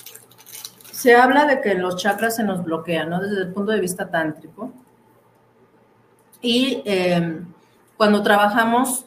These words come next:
sexualidad tántrica, trabajamos con los dos primeros chakras, primero y segundo chakra, porque el primer chakra es la raíz. Segundo chakra ya es donde están mis vínculos.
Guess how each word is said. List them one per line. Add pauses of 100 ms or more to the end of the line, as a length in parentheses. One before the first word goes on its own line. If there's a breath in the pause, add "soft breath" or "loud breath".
sexualidad
tántrica,
trabajamos
con
los
dos
primeros
chakras,
primero
y
segundo
chakra, (720)
porque
el
primer
chakra
es
la
raíz. (920)
Segundo
chakra
ya
es
donde
están
mis
vínculos.